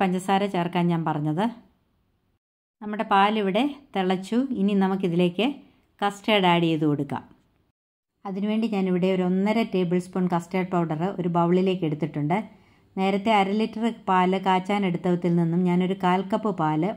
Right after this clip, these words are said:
മാറ്റി വെച്ചിട്ടുണ്ടായിരുന്നു. അത് ചേർത്ത് ഇതൊരു പേസ്റ്റ് ആക്കി എടുക്കാം. ഒട്ടും കട്ടയില്ലാതെ വേണം ഇത്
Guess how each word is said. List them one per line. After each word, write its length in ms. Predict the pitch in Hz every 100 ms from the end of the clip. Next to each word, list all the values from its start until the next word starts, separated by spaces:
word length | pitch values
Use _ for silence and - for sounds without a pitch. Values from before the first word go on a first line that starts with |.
| 175
മാറ്റി 260 | 170 165 175
വെച്ചിട്ടുണ്ടായിരുന്നു. 720 | 151 151 156 151 151 151 160 226 - - _ _ _ - 185
അത് 120 | 208 175
ചേർത്ത് 380 | 156 151 170 240 254 - _ - 185
ഇതൊരു 260 | 165 196 233
പേസ്റ്റ് 360 | 185 170 170 165
ആക്കി 180 | 151 156 151
എടുക്കാം. 320 | 151 175 233 - _ _ _ _ _ 208
ഒട്ടും 260 | 185 254 254
കട്ടയില്ലാതെ 580 | 220 202 220 202 196 202 190
വേണം 240 | 175 180
ഇത് 120 | 175